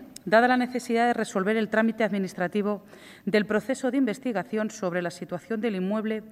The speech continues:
situado en una parcela municipal, que además está siendo actualmente objeto de un expediente urbanístico como es un plan especial,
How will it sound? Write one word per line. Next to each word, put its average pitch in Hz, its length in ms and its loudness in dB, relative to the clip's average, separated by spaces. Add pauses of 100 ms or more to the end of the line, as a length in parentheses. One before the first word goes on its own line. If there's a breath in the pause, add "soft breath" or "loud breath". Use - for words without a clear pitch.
(340 loud breath)
situado 226 680 -2
en 196 160 -4
una 208 160 -2
parcela 185 420 -4
municipal, 151 600 -4 (560 loud breath)
que 202 100 2
además 185 300 2
está 214 180 -4
siendo 233 300 -4
actualmente 208 680 -4
objeto 233 540 -6
de 208 80 -4
un 190 80 -4
expediente 165 560 -6
urbanístico 202 600 -8
como 160 180 -8
es - 120 -16
un 156 120 -8
plan 185 320 -10
especial, - 560 -20